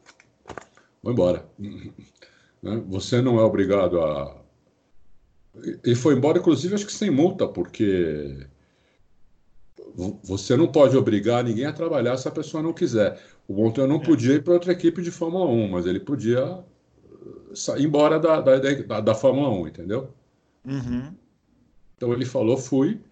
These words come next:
Speaker 1: e foi embora pra nascar. E aí aconteceu isso que você falou, né? É, precisou contratar piloto, o Raikkonen foi pra Ferrari, né?
Speaker 2: É.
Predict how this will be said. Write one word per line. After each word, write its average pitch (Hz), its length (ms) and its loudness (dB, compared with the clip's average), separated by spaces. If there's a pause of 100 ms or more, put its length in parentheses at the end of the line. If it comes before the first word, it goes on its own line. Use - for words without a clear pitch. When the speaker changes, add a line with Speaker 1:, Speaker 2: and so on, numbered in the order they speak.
(440)
Speaker 1:
e 220 40 0
foi 240 180 -4
embora 208 220 2
pra - 160 -4
nascar. 98 380 -8 (720)
E 143 160 -2
aí 113 100 4
aconteceu 127 380 -2
isso 120 80 -4
que - 80 -14
você 131 80 -6
falou, 156 400 0
né? - 220 -8 (1120)
É, 67 480 -10 (420)
precisou - 240 -12
contratar 87 520 -2
piloto, 135 440 2
o 90 360 4
Raikkonen 95 440 -2
foi 95 200 -4
pra - 160 -4
Ferrari, 120 500 2
né? 139 160 -6 (720)
Speaker 2:
É. 117 300 -2